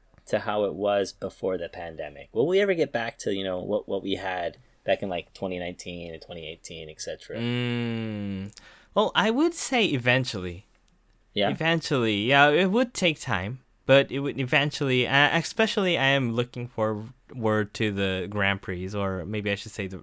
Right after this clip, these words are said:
Speaker 2: Magic Fest.
Speaker 1: Are they gonna be Magic
Speaker 2: Uh,
Speaker 1: Fest? I don't know yet.
Speaker 2: Not, not yet. It hasn't been announced,
Speaker 1: Yeah.
Speaker 2: but I, I truly believe someday we will go back. But on the other hand, I think we have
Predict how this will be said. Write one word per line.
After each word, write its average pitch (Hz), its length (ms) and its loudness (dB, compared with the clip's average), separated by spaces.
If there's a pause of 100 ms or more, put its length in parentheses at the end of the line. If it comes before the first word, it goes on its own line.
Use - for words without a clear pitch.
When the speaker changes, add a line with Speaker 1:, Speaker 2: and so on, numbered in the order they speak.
(140)
Speaker 2:
Magic 101 300 -4
Fest. - 560 -10 (400)
Speaker 1:
Are 127 120 8
they 151 120 8
gonna 170 180 4
be 170 100 -2
Magic 170 300 0
Speaker 2:
Uh, - 40 -14
Speaker 1:
Fest? - 180 0
I 117 80 2
don't 113 180 2
know 82 140 -2
yet. 73 260 -8 (480)
Speaker 2:
Not, 170 480 2
not 160 300 8
yet. 143 180 8
It 139 160 2
hasn't 131 400 0
been 117 220 0
announced, 104 500 2
Speaker 1:
Yeah. 82 160 -2
Speaker 2:
but 123 560 6
I, 156 320 -2 (100)
I 160 200 2
truly 175 400 6
believe 131 500 2
someday 104 560 -2
we 98 160 -2
will 98 240 -2
go 92 180 -6
back. 95 520 -12 (800)
But 202 320 4
on 240 140 8
the 254 140 0
other 285 160 4
hand, 220 420 2
I 226 100 2
think 381 300 -2
we 285 100 4
have 214 520 2